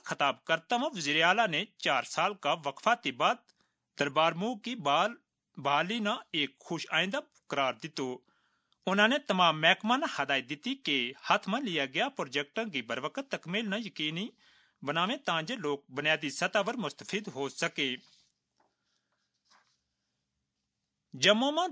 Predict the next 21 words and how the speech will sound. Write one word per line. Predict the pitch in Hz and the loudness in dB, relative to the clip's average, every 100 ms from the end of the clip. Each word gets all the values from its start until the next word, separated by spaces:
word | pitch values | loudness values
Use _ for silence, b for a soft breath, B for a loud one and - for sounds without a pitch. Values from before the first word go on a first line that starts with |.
| 180 | -2
دفاتر | 170 180 185 302 - | 0 0 0 -6 -4
کھلن | 247 294 | -2 -2
تے | 277 170 131 - | 0 -2 -2 0
پہلے | 180 151 | 2 2
تیڑے | - 143 202 349 | 0 0 2 0
آج | 180 143 - - 139 | 0 -2 -4 -14 -8
وزیر | 123 147 160 | -4 -2 2
اعلیٰ | 185 233 349 | 4 2 0
عمر | 214 147 | -2 -4
عبداللہ | 131 160 214 220 | -6 0 0 0
کو | 226 359 | -4 -8
سیکریٹریٹ | - - 165 _ 185 220 - | -6 -2 -2 _ -2 -2 -4
پوجن | 220 220 262 185 | -8 -4 -2 0
ور | 214 - - | -2 -4 0
والہانہ | 139 135 151 196 320 190 | 0 0 -2 -2 -2 -6
استقبال | - - 160 139 208 285 | -8 -8 -4 0 0 -2
کیو | 147 123 117 117 | -6 -6 -6 -2
گیو۔ | 165 127 - b b b b | 0 0 -6 b b b b
سیکریٹریٹ | - 165 - 185 233 - | 0 0 0 -2 -2 -4
پوجن | 240 254 262 | -6 -4 -2
ور | 247 | -2